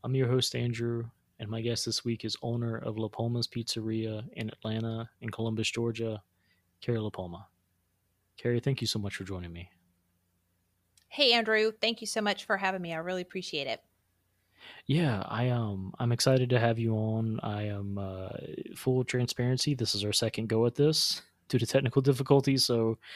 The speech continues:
Speaker 1: I have
Speaker 2: Mm-hmm.
Speaker 1: fingers crossed that this, uh, this time works out better.
Speaker 2: It will work. It, it will be fine.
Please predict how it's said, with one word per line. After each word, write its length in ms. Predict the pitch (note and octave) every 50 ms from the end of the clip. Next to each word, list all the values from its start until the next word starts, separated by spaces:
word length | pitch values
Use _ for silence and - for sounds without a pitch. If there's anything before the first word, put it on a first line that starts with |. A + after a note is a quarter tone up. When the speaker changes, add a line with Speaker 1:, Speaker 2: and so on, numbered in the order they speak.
| - - - - - - -
Speaker 1:
I 100 | - B2
have 120 | C3 B2
Speaker 2:
Mm-hmm. 60 | B2
Speaker 1:
fingers 320 | B2 C3+ C3 B2+ C3 B2+ -
crossed 360 | - C3 B2+ B2+ A#2+ - -
that 180 | C3 - - G#2
this, 280 | A#2+ B2 A#2+ - -
uh, 300 | A#2+ A#2 A2+ A2 G#2+ A2+ A#2
this 120 | A2 A2
time 180 | - - A#2+ A#2
works 200 | A#2+ A2+ - -
out 120 | A#2+ A#2
better. 360 | A#2+ D3 C#3+ G2 E2+ F#2 G2+ _ _ _ _ _ _ _ _ _ _ _ _ _ _ _ _ _ _ _ _ _ _ _
Speaker 2:
It 120 | - A3+ F#3+
will 180 | A3 G#3 F#3
work. 360 | F3+ G3 F#3+ - - - - - _ _ -
It, 160 | G#3+ A3 G#3+ - _ _ _ -
it 160 | A3+ G#3+ G#3
will 120 | G#3 G#3
be 160 | G3 G3+ G3 F#3+
fine. 380 | - - E3 - - - F#3+